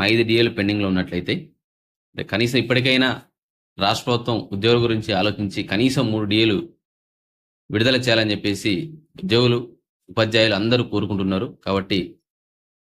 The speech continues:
దసరా పండగ కానుకగా ఈ నెల చివరిలో కేంద్ర ప్రభుత్వం ఏ విధంగా అయితే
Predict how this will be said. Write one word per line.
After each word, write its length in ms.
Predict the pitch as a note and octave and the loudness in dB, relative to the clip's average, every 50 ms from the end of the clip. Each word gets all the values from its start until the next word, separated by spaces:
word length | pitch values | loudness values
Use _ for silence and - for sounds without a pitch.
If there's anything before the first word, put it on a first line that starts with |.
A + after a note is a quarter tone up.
| _ _ _ _ _ _ _ | _ _ _ _ _ _ _
దసరా 400 | F#2 F2 G#2 G2+ - - C3+ C3 A#2 - | -4 -2 0 0 2 2 2 2 0 0
పండగ 320 | - - G#2+ A2 A2 G#2+ F#2+ | -2 -2 0 0 0 0 0
కానుకగా 460 | - G2 G2+ G#2 G#2+ - G#2+ G#2+ G#2+ F#2+ E2+ - - _ _ _ _ - | -2 -2 -4 -4 -4 -4 -2 0 0 0 0 -4 -10 _ _ _ _ -4
ఈ 60 | G2+ G2+ | -2 0
నెల 140 | G2+ G#2+ A2+ | 2 0 0
చివరిలో 460 | A2 - A2+ A2 A#2 A2+ A#2 G#2+ F#2 E2+ - - _ _ _ _ _ - | 0 -2 -2 0 0 2 2 0 0 -2 -4 -10 _ _ _ _ _ -2
కేంద్ర 240 | - G#2 A#2 B2 A#2+ | 0 0 2 2 2
ప్రభుత్వం 300 | A#2+ A#2+ A#2+ A#2+ A#2+ G#2 | 2 0 0 0 0 0
ఏ 60 | G#2 | 0
విధంగా 240 | G#2 G#2+ G#2 G2+ G2+ | 0 0 0 0 0
అయితే 200 | G2 F#2+ G2 G#2 | -2 -2 -4 -4